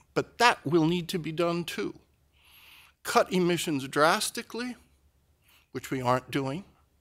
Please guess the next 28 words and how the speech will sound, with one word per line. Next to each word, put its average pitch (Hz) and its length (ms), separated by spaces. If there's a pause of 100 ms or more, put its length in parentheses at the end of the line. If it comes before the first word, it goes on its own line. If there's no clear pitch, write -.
(1500)
Take - 240
carbon 175 320
dioxide 156 600
out 151 160
of 135 60
the 147 120
atmosphere, 185 720 (340)
which 139 260
we 135 140
are 127 160
doing 143 360
at 123 220
a 120 220
tiny 151 480
scale 110 580
currently, 117 480 (760)
and 160 280
perform 143 480
solar 131 380
geoengineering. 127 1000 (600)
That's 233 300
really 202 220
where 175 160
the 170 80
current 160 360
science 156 380
points - 420
to. - 180